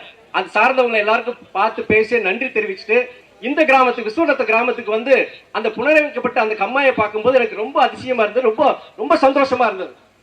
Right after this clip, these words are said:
ஆனா, என்னை போன்ற இயற்கையாளர்கள் நிறைய செய்யறோம் நாங்க.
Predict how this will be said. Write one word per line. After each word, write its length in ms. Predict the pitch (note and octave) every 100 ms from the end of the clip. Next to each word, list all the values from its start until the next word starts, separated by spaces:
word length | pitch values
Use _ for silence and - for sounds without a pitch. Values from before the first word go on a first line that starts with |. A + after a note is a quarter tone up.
| _
ஆனா, 120 | - B3+
என்னை 300 | G#3+ C#4+ D4
போன்ற 460 | D#4 D#4+ D#4 C4+ - - _ -
இயற்கையாளர்கள் 600 | - - C4+ C4 - D#4
நிறைய 240 | C4 D#4+ D4+
செய்யறோம் 380 | D4+ D#4+ C#4
நாங்க. 260 | B3+ G3